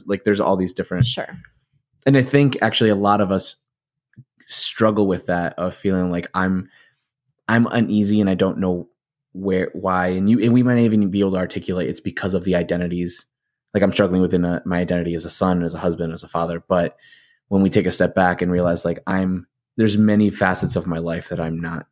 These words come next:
Speaker 1: doing well in, and this is
Speaker 2: Mm-hmm.
Speaker 1: why I have this restlessness.
Speaker 2: Mm-hmm. Yeah. So in particular, my identity as a mother, right? I was a young mom, new mom,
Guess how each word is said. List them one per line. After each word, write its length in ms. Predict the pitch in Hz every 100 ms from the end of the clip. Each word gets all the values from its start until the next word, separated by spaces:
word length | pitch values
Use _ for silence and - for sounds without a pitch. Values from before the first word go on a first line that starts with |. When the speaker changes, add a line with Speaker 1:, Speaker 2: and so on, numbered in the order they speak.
| _ _ _ _ _ _ _ _
Speaker 1:
doing 240 | - 92 87
well 220 | 82 80
in, 200 | 85 80
and 120 | 80 90
this 100 | 202
is 80 |
Speaker 2:
Mm-hmm. 120 | 196 170
Speaker 1:
why 160 | 76
I 20 | 76
have 320 | - 76 76
this 180 | 80 -
restlessness. 540 | 73 78 - - -
Speaker 2:
Mm-hmm. 360 | 208 190 143 170 _ _ _ _ _ _ _ _ _ _ _ _
Yeah. 220 | 202 175
So 160 | 180 226
in 100 | 208
particular, 840 | 220 208 220 214 208 208 196 185 - _ _ _ _ _ -
my 160 | 196 175
identity 520 | 175 170 170 170 156
as 120 | 156
a 60 | 156
mother, 640 | 165 160 110 110 120 180
right? 180 | 180 175
I 100 | 170
was 120 | 175
a 40 | 170
young 380 | 175 156 160 160
mom, 440 | 160 160 156 160
new 220 | 156 165
mom, 580 | 160 151 156 160 160